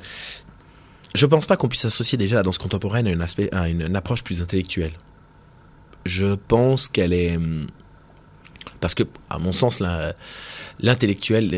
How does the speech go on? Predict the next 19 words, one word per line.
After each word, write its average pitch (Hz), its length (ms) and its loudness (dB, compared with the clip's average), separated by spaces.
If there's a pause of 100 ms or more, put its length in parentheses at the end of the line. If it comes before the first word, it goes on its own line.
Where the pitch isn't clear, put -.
n'est 92 120 0
pas 117 100 0
compatible 95 380 -2
avec 85 160 -2
l'art. 76 260 -8 (320)
C'est, 80 680 -6
l'intellectuel 85 420 0
navigue 98 200 0
sur 90 200 -2
un, 82 340 -2
je - 140 -6
dirais, 85 260 -2
une 87 80 -4
pensée 85 260 -2
morbide, 92 460 -2 (220)
une - 40 -14
pensée - 220 -6
savante, - 480 -4 (480)
euh, 87 80 -4